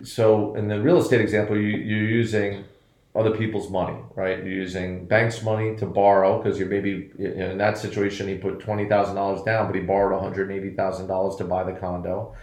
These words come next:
right? He's using his tenants' money. And then there's tax, uh, depreciation and things like that that you get with real estate,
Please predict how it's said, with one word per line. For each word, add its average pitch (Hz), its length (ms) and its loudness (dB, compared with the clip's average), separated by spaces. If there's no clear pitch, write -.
right? 95 460 -2
He's 92 240 -4
using 98 240 -4
his 95 160 -6
tenants' 110 400 -4
money. 95 480 -4
And 101 140 -6
then 104 140 0
there's 101 220 -2
tax, - 500 -2
uh, 95 320 0
depreciation 101 800 -2
and 95 120 -6
things 98 240 -4
like 92 200 -2
that 95 200 0
that 87 160 -2
you 98 80 -6
get 90 240 -2
with 95 160 -4
real 92 220 -2
estate, 90 480 -4